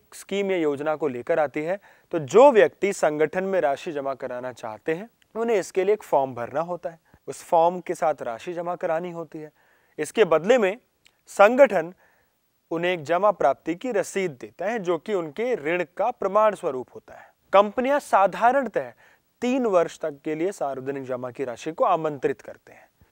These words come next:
कम समय के लिए बड़ी राशि प्राप्त करने का यह एक अच्छा स्रोत है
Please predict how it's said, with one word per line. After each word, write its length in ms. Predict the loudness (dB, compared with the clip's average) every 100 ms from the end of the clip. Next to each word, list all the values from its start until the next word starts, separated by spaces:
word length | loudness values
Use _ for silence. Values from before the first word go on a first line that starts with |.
| _
कम 200 | 8 8
समय 340 | 6 4 4 0
के 160 | 0
लिए 200 | 0 2 2
बड़ी 320 | 2 2 4
राशि 340 | 4 2 -2
प्राप्त 320 | 0 0 -2
करने 360 | -4 -6 -6 -8
का 160 | -4 -4
यह 260 | -6 -10 -6
एक 240 | -6 -6 _ -4
अच्छा 320 | -4 -4 -12 -12
स्रोत 400 | -14 -20 _
है 140 | -20